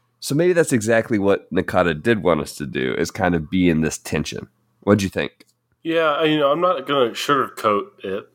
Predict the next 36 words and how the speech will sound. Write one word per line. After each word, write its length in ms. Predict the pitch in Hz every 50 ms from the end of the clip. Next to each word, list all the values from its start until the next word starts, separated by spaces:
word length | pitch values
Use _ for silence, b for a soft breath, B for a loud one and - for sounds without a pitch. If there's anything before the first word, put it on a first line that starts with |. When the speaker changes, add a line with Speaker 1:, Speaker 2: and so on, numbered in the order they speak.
| _ _
Speaker 2:
Um, 460 | - 127 120 117 117 117 117 113 113 -
I 120 | - 120 123
never 540 | 135 156 165 170 170 165 151 135 120 107 - - -
really 440 | 107 104 113 120 123 117 113 107
<laughs> 160 | 107 - - -
questioned 760 | 120 123 120 113 - - - - - 117 110 101 98 98 - - B B B B B B B B B B B B _ -
the 140 | 127 131
mother, 360 | 143 160 208 262 254 175 123 101
though, 400 | 90 95 87 82 - - - - -
on 200 | 110 107 107 104
this 260 | 101 95 92 - -
one. 300 | 95 90 80 85 82 - _ _ -
Um, 420 | 104 101 101 98 98 98 98 95 85 - - - _ _ _ _ _ _ _ _ _ _ _
this 160 | - 135 135 135
is 100 | 160 151
one 140 | 151 160 160
of 60 | 147
the 60 | 135
few 220 | 135 - 139 139 135
things 320 | 139 135 131 131 123 110
that 220 | 120 120 117 110 - 120
I 60 | 123
didn't, 400 | 120 131 127 135 139 127 117 - _ _ _ b b b b b b b b b b b _ _ _ _ _ _ _ _ _ _ _ -
it 200 | 131 135 131 143
is 180 | 156 151 127
actually 300 | 147 147 156 147 - 175 156
a 40 | 135
problem 460 | - - 135 147 202 214 190 139 104
with 120 | 95 -
the 80 | - -
film 220 | - 98 90 90
because 240 | 85 101 - 113 98
I 100 | 101 98
don't 320 | 98 - 117 135 151 -
question 400 | - - - - - - - - -
her. 160 | - - -